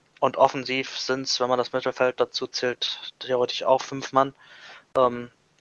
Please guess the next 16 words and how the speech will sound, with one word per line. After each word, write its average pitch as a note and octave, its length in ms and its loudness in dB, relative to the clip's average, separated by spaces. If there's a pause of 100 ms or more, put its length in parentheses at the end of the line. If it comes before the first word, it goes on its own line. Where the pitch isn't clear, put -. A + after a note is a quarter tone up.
(160)
aufwendig C3+ 420 4
ist C3 120 -2
es B2 160 -4
halt B2 140 2
im B2 80 -8
Mittelfeld. A2+ 540 -4
Ich - 200 -18
denke, A#2 220 -4
da A#2 140 -4
kann A#2+ 100 -8
mir A#2+ 80 -4
der A#2 100 0
Dennis A#2 260 -6
auch A2 80 -4
zustimmen, A#2+ 420 -4
weil A#2 260 4